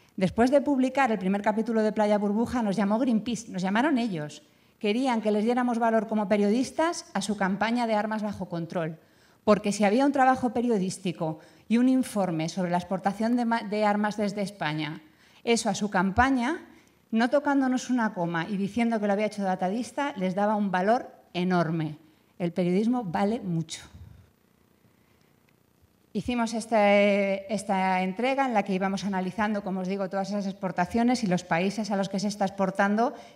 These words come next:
que pueden estar utilizando las armas para fines que están prohibidos por nuestra legislación, como por supuesto es Yemen, que tiene un capítulo especial en este, en este tema.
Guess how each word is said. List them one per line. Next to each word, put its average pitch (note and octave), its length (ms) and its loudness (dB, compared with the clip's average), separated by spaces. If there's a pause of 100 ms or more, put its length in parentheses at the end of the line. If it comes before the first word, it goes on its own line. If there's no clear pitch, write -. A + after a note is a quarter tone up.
que A3 140 2
pueden G#3+ 320 0
estar G#3 240 0
utilizando G3 500 0
las F#3 220 2
armas G#3+ 420 0 (540)
para G3+ 240 6
fines A#3 400 4
que G#3+ 80 2
están G3+ 280 4
prohibidos F#3+ 640 8
por F3 160 0
nuestra F3+ 280 0
legislación, E3+ 800 0 (260)
como E3+ 220 -2
por F3 80 -4
supuesto F#3 420 -4
es F3+ 120 0
Yemen, G#3 280 4
que F3+ 120 4
tiene F3+ 180 4
un E3+ 60 2
capítulo D#3+ 360 -2
especial F#3 600 -4 (580)
en F#3 160 -2
este, D#3 760 -4 (840)
en F#3 140 0
este F3+ 160 -2
tema. D3+ 300 -2